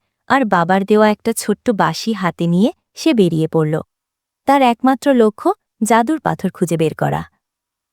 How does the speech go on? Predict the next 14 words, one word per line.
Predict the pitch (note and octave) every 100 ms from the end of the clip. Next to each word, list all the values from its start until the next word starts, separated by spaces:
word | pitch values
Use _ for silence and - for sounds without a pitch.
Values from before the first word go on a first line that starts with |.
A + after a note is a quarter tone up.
| _ G3+
যাত্রা | F#3 E3+ - G#3+
শুরুর | - B3 B3+
কিছুক্ষণ | G#3+ - A#3 - A#3+
পরেই | G#3 F3+ G#3+ C4
রায়ান | D#3+ E3 F3+
এক | F3+ -
অদ্ভুত | - F3 - C4+
জঙ্গলে | G#3 E3 D#3+ E3
এসে | D#3+ E3+
পৌঁছাল। | E3 D#3 - B2+ - - _ _ _ _ _ -
চারপাশ | B3 C4 - C#4 -
লাল | G#3 G#3+
কুয়াশায় | - A3+ A3 A#3
ঢাকা, | G3 F3+ F3 G#3 G3+